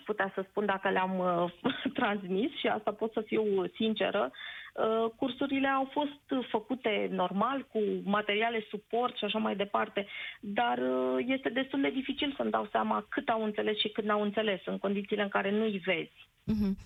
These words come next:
Speaker 2: Spune-mi, ca și cercetător, ești sociolog la Institutul pentru Cercetarea Calității Vieții, ce poate să facă, să facă cercetătorul în acest moment, cercetătorul în educație,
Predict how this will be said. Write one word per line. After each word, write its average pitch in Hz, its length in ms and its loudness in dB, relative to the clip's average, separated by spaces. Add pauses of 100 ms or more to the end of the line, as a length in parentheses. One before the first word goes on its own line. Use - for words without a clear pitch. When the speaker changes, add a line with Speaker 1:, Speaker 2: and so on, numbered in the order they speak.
(240)
Speaker 2:
Spune-mi, 294 640 2
ca 214 200 2
și 233 260 0
cercetător, 196 580 0
ești 180 160 2
sociolog 180 580 2
la 156 160 4
Institutul 170 500 2
pentru 175 260 2
Cercetarea 175 460 2
Calității 165 520 2
Vieții, 156 540 0 (380)
ce - 140 2 (140)
poate 233 300 4
să 190 120 2
facă, 190 480 2
să - 140 0
facă - 280 2
cercetătorul 170 1300 2 (240)
în 202 160 4
acest 196 340 0
moment, 151 540 4 (460)
cercetătorul 175 520 2
în 196 80 4
educație, 175 720 2